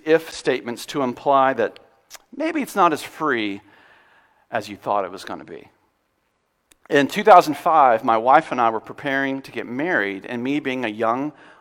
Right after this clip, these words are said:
husband wanting to provide and take care of all housing and things of that nature,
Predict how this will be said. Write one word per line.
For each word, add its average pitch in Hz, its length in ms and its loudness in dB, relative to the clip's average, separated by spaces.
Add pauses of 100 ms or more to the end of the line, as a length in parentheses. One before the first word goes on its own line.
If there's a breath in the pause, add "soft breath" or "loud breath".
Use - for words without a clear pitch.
husband 131 480 -2
wanting 123 360 -6
to 135 180 -12
provide 117 600 0
and 104 160 -8 (300 loud breath)
take 135 180 -8
care 135 280 -2
of 127 100 -4
all 123 300 0 (300 loud breath)
housing 135 640 0
and 120 80 -6
things 131 180 -4
of 120 60 -14
that 120 120 -2
nature, 127 360 -6